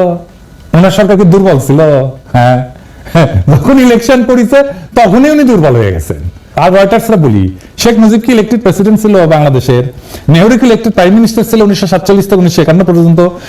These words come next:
লেনিন কি ইলেকশন করে ক্ষমতা নিছিল? মাও সেতুং কি ইলেকশন করে ক্ষমতা নিছিল? বাংলাদেশের ইলেকশন নিয়ে এত মাথা ব্যথা কেন তোদের? সরকারের বৈধতার জন্য ইলেকশন জরুরি না, ক্ষমতাকে অভিষিক্ত হইতে হয় জনগণের ভালোবাসায়, সমর্থনে।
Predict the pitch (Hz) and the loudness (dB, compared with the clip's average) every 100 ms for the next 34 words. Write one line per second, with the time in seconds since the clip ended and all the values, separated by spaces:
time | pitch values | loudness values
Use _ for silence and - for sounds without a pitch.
0 | - 131 185 233 226 190 190 226 233 220 | -4 0 2 2 2 2 0 0 0 2
1 | 214 196 156 139 190 170 160 165 208 233 | 0 2 0 0 0 2 2 0 0 0
2 | 226 185 175 226 233 233 214 208 185 165 | 2 0 0 0 0 0 0 0 0 0
3 | 202 226 202 - - - - - - - | 0 0 -2 -12 -20 -20 -20 -20 -20 -4
4 | 107 135 175 180 180 196 180 175 214 214 | 0 2 2 2 2 2 0 0 0 2
5 | 190 170 139 175 120 104 101 110 104 101 | 0 -2 0 0 -2 -2 -2 -2 -2 0
6 | 98 104 - - - - - - - 196 | -2 -4 -10 -20 -20 -20 -16 -10 -2 0
7 | 202 220 208 170 175 214 208 214 208 165 | 0 0 2 2 2 2 0 2 2 0
8 | 175 170 170 160 107 85 - - - - | 0 0 0 0 -2 -4 -10 -20 -20 -20
9 | - - - 208 226 240 262 208 185 233 | -20 -10 -2 0 2 2 2 2 2 2
10 | 277 - 190 190 180 160 123 175 190 175 | 0 0 0 0 0 0 0 0 0 0
11 | 160 156 117 113 139 110 101 123 92 - | 0 0 0 0 0 -2 -2 -4 -4 -10
12 | - - 143 139 139 - | -14 -4 0 0 -2 -6